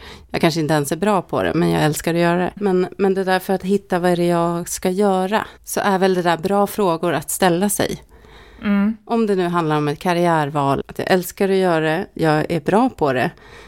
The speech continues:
Speaker 1: Eh, andra kan ha nytta av att jag gör det här. Och jag kan också få betalt för det, så jag kan leva på det. Det avsnittet kan man ju då lyssna på,
Speaker 2: Ja,
Speaker 1: tycker
Speaker 2: bra.
Speaker 1: jag.
Speaker 2: Då har vi svarat på frågan.
Speaker 1: Ja,
Speaker 2: <laughs> Det är bara att lyssna
Speaker 1: precis.
Speaker 2: på det avsnittet.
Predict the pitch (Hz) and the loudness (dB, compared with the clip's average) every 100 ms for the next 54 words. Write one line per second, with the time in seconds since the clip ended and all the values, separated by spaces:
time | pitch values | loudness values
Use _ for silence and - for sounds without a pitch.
0 | - - - 170 156 143 131 202 170 170 | -20 -20 -8 -2 0 0 0 0 2 2
1 | 208 208 180 175 180 190 - 220 151 160 | 0 0 0 0 0 -2 -2 0 2 0
2 | - 196 233 202 160 165 65 - - - | -2 0 0 0 -2 -2 -2 -2 -8 -12
3 | - 175 165 175 165 - 151 - 147 - | -4 -2 0 0 0 -2 -6 -6 -4 0
4 | 196 165 - 87 - - - 175 185 180 | 0 0 -2 -2 -2 -4 -2 0 2 2
5 | 190 - - - - - 247 285 208 180 | 0 -2 -4 -6 -12 -8 -2 0 0 -2
6 | 180 175 160 - 190 170 165 160 156 147 | -4 -2 -4 -2 0 2 2 2 2 0
7 | - 170 165 - - - - - 240 302 | 0 0 0 -2 -2 -2 -4 0 0 0
8 | 254 247 262 - 233 254 262 226 240 247 | -2 -2 0 2 2 0 -2 0 -2 -2
9 | 233 208 208 190 - - 226 - 226 277 | -2 0 2 0 -4 -4 -4 2 2 2
10 | 269 165 190 - 262 254 233 214 220 156 | -2 -6 -2 2 2 2 2 2 2 0
11 | - 202 190 170 190 - - | 0 0 0 0 -4 -6 -8